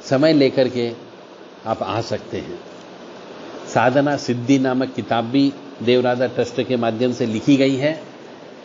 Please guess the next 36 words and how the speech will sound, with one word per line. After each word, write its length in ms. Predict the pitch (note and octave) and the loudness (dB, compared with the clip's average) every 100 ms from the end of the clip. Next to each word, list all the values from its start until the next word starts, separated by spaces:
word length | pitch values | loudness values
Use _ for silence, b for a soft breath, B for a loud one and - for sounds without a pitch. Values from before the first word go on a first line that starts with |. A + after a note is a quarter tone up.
| G2 | -4
आप 200 | G#2+ - | -4 0
चाहें 460 | B2 A#2 D3 D#3+ D#3+ - - - - - - - - | 0 0 -2 -2 -6 -14 -20 -20 -20 -20 -20 -20 -4
तो 80 | A#2+ | -2
साधना 500 | A2 A#2+ A2+ B2 B2 | 2 2 2 2 2
सिद्धि 420 | A2+ A2+ A2+ C3 D#3 D#3+ - - A2 | 0 -4 0 4 4 0 -8 -12 -4
नामक 300 | A2 B2 A#2 | -2 0 -2
किताब 280 | A2+ C3 A#2 | 0 2 0
भी 140 | B2 | 0
प्राप्त 380 | B2 G#2 G2+ - | -2 0 0 0
कर 180 | A2 B2 | 0 0
सकते 320 | B2+ A#2 - | -2 -4 -2
हैं। 200 | C3 D3+ D#3+ - - - - - - - - | -2 -2 -6 -12 -20 -20 -20 -20 -20 -20 -4
यज्ञ 320 | A#2+ D#3+ D#3 | 0 2 2
और 220 | F3+ D3+ C#3 | 2 2 2
अनुष्ठान 600 | C3+ C#3 - C#3+ D3+ D3+ | 2 0 0 -4 -4 -2
कैसे 280 | C#3 C3+ D#3+ | 0 0 -2
करें 220 | D3 C#3+ C#3+ | -2 -4 -4
साधना 460 | C3 A#2 B2 C3 | -2 -2 -2 -4
के 140 | B2+ C3 | -2 -2
दौरान, 460 | B2 C3 C#3 D3+ D3 - B B B - | 2 2 2 0 -4 -10 B B B -6
वह 120 | A#2 B2 | 0 4
भी 140 | C#3+ | 4
किताब 400 | C#3 A#2+ B2+ B2+ | 2 0 0 0
लिखी 220 | B2 C3+ | -2 -2
गई 200 | B2+ C3 | 0 0
है। 120 | C3 | 0
यह 160 | D3 C3 | 0 0
किताब 360 | - D#3+ B2+ A#2+ | -2 -2 0 0
भी 140 | B2 | 0
आप 180 | A#2 - | -2 -2
चाहें 200 | A#2 A2+ | -4 -2
तो 100 | A2+ | -4
प्राप्त 360 | B2 A2+ G#2+ - | -2 0 0 -2
कर 180 | A#2 A2 | 0 0
सकते 340 | G2+ - C#3 | 0 -2 -2
हैं। 200 | B2 D3+ | 0 0